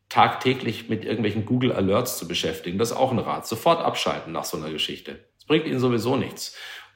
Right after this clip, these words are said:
Und, ähm, und das kann man nach einem Jahr später oder man lässt irgendjemand drauf gucken. Und wenn man, äh,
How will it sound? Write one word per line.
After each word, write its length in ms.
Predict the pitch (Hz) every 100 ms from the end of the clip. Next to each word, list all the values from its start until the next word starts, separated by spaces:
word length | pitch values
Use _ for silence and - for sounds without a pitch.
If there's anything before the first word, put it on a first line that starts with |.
| -
Und, 500 | 107 117 120 - 120
ähm, 520 | 117 113 113 113 110 -
und 380 | 117 117 -
das 140 | 101 -
kann 120 | 120
man 100 | 117
nach 120 | 101
einem 80 | 104
Jahr 180 | 104 104
später 380 | - 127 147 98
oder 140 | 101
man 160 | 104 101
lässt 200 | 117 -
irgendjemand 400 | 120 117 113 95
drauf 300 | 104 135 -
gucken. 380 | 101 - 95
Und 260 | 90 98 98
wenn 160 | 104 107
man, 240 | 104 104
äh, 200 | 90